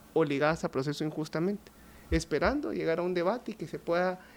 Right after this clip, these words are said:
esclarecer esa verdad a través del desarrollo de la prueba y así demostrar su inocencia. En ese sentido, pues, nosotros de, eh, preocupados porque habían pedido ochenta y un años de pris-, de, de condena, o sea,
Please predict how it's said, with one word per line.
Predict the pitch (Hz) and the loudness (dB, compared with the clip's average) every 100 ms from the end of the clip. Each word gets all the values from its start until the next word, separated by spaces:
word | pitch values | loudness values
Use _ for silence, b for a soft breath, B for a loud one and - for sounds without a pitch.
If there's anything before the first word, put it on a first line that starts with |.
| B | B
esclarecer | 147 - 147 139 135 156 | -8 -4 -2 0 0 0
esa | 170 165 165 | 0 -2 -2
verdad | 131 139 165 120 - - | 0 2 2 0 -6 -8
a | 151 | -6
través | 147 135 143 | -2 -2 0
del | 156 | -2
desarrollo | 151 139 - 135 | -2 -4 -4 -2
de | 143 | -2
la | 127 | 0
prueba | 143 180 226 233 B B - - - - - | 4 4 4 0 B B -20 -20 -20 -20 -8
y | 143 | -2
así | 143 147 | 0 4
demostrar | 160 156 - 131 | 4 2 0 -4
su | - | -4
inocencia. | 147 151 214 220 - B B B B B | -4 0 -2 -2 -10 B B B B B
En | 143 156 | 0 2
ese | 175 | 2
sentido, | 180 160 190 208 | 0 0 0 -2
pues, | 165 135 - - B B B - | 0 -2 -4 -20 B B B -6
nosotros | 139 156 180 175 - - | -4 0 0 0 -4 -4
de, | 139 131 123 113 107 - - | 2 4 2 0 -6 -10 -10
eh, | 113 120 - - - | -8 -8 -10 -10 0
preocupados | 147 151 - 170 247 | 2 2 2 2 2
porque | 175 165 | -2 -2
habían | 160 190 | -2 -2
pedido | 147 165 | -2 0
ochenta | 175 180 160 139 127 107 | 0 -2 -4 -4 -2 0
y | 156 | 0
un | 185 | 0
años | 190 202 185 | 0 0 0
de | 139 | -4
pris-, | 135 127 - - | -6 -10 -10 -6
de, | 135 127 | -2 -2
de | 131 123 | -2 0
condena, | 143 127 123 269 349 131 | 0 2 2 4 2 -4
o | - | -2
sea, | 185 | -2